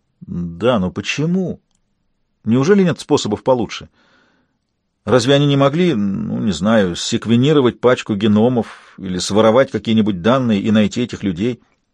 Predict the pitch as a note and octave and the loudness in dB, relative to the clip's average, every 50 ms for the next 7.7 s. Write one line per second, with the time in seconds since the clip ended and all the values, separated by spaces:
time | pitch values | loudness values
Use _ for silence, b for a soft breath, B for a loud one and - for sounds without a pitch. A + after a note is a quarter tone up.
0 | _ _ _ - G2+ F2+ G#2 A#2+ C#3 D3 C#3 _ _ _ - - - - _ _ | _ _ _ -8 -6 -4 -4 -4 -4 -6 -8 _ _ _ -20 -20 -20 -20 _ _
1 | _ - - - - - C3 C#3 D3+ D3 - - D#3+ D#3+ E3 D3 C3+ C3+ C3+ C3+ | _ -14 -12 -10 -6 -4 -4 -4 -4 -6 -6 -6 -4 -4 -4 -4 -4 -4 -4 -6
2 | C3+ b b b b b b b b b b b b b b b b _ _ _ | -8 b b b b b b b b b b b b b b b b _ _ _
3 | _ _ _ _ _ F#2+ G2 G2+ A2 A#2 C3+ C#3 - C3 B2+ B2 G#2 G#2 C3+ C#3 | _ _ _ _ _ -2 0 2 2 4 2 2 2 2 2 2 2 2 0 0
4 | C3+ B2 B2 - A#2 A#2+ A2+ A2+ B2+ B2 G2+ G2 A2 B2 A#2+ A#2+ A#2 A2 - A#2 | 0 0 -2 -4 -4 -4 -4 -2 -2 -2 -2 0 0 0 2 2 0 0 0 0
5 | A#2+ A2+ - B2+ A2 A#2 A2 A#2 C#3+ D#3+ B2+ A2+ G#2+ G2 G2 G2 G2 G2 F#2+ F2 | -2 0 -2 -2 -2 0 0 0 0 0 0 0 0 0 2 0 0 -2 -4 -8
6 | F2 F2+ F#2+ A#2+ C#3 C3+ - - B2+ - - C3 B2 A#2+ A2+ A#2 - - C3 C3 | -10 -10 -6 -6 -6 -6 -6 -8 -8 -4 -2 -2 -2 -2 -2 -4 -4 -2 -2 -2
7 | C3+ C3+ A#2 - - B2 A2+ G2+ A#2+ C#3+ D3 C#3+ B2+ F3+ | 0 -2 -4 -4 -2 -2 -2 -2 -2 -2 0 2 0 0